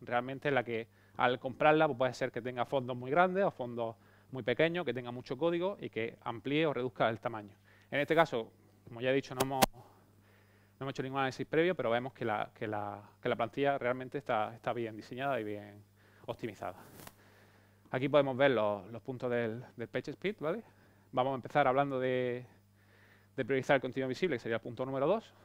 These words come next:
Priorizar el contenido visible, lo que quiere decir esto es que hay que meter el contenido visual que vamos a ver en nuestra página web al principio, lo, la primera parte. Digamos que el,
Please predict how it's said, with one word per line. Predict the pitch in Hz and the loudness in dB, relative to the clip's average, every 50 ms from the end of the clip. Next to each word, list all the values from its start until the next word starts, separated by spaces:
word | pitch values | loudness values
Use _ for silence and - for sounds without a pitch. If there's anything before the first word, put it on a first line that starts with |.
| - - _ | -20 -20 _
Priorizar | - 127 120 - 147 | -10 -8 0 0 0
el | 143 | 0
contenido | - 151 - 160 160 165 | 0 -4 -4 -2 -2 0
visible, | 160 160 - - 190 190 | 0 0 0 0 2 2
lo | 151 | 2
que | 131 | 4
quiere | 131 147 160 160 | 4 4 4 4
decir | 151 - 165 165 | 2 0 0 -2
esto | 165 160 - - 190 196 _ - - - _ _ _ _ _ _ - | -2 -2 -4 -6 -6 -6 _ -16 -20 -20 _ _ _ _ _ _ -4
es | - 139 | -4 -4
que | - - 147 127 - | 0 2 2 6 8
hay | 143 151 147 | 6 6 6
que | 151 131 | 4 0
meter | 117 123 113 143 147 123 | 0 0 0 2 2 2
el | - - - | 2 0 -4
contenido | - 123 120 117 - 131 151 160 123 95 95 - - - _ - | -6 -6 -8 -6 -4 -2 -2 -2 -2 -4 -8 -10 -16 -20 _ -8
visual | 123 123 - - 139 139 156 139 110 - - - - - _ | -6 -6 -4 0 6 8 8 8 8 2 -6 -16 -20 -20 _
que | - 117 | -4 -2
vamos | 117 135 135 - - | -2 -2 -2 -2 -2
a | 127 | 0
ver | 131 131 | 0 0
en | 120 117 | -2 -4
nuestra | 123 - 123 113 | -8 -10 -4 -4
página | 127 - - 139 139 | -4 -4 -4 -6 -4
web | 151 180 226 - _ _ _ _ _ _ _ _ _ _ - | -2 -4 -4 -6 _ _ _ _ _ _ _ _ _ _ -2
al | - - | -2 0
principio, | 135 131 - - 165 123 - 95 98 104 | 0 -8 -2 0 -2 -2 -2 -8 -12 -10
lo, | 110 110 107 104 | -12 -10 -10 -4
la | - 120 | -4 -2
primera | 110 120 131 160 160 143 | -2 0 0 4 4 4
parte. | 117 117 101 - - - 104 110 | 6 4 2 2 -2 -12 -10 -8
Digamos | 110 123 139 143 151 143 | -4 -2 -2 0 -2 -2
que | - - | -4 -2
el, | 127 120 117 | -2 -2 -4